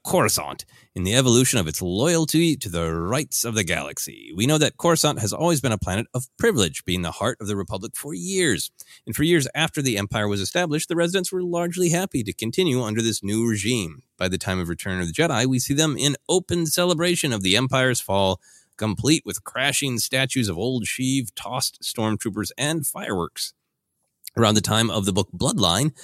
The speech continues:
I believe Coruscant supported a more centralized government with the centrists, and that there may have been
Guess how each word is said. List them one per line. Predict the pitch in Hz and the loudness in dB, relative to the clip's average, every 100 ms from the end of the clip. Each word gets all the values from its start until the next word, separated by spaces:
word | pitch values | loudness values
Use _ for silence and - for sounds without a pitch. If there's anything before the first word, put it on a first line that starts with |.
| - - | -20 -8
I | - 120 | 0 2
believe | 135 131 - | 4 2 2
Coruscant | 151 139 147 - | 2 4 2 0
supported | 156 156 143 | 2 4 6
a | |
more | 143 139 | 4 4
centralized | - 165 160 151 143 - | 4 2 2 2 2 2
government | 117 117 113 - | 2 2 0 0
with | 98 | -2
the | 104 | -2
centrists, | - 143 143 170 - - - - _ | 0 0 2 2 0 -4 -14 -20 _
and | 101 | 0
that | 101 | 2
there | 104 | 4
may | 113 123 | 6 6
have | 127 104 90 | 6 4 4
been | 98 98 | 6 6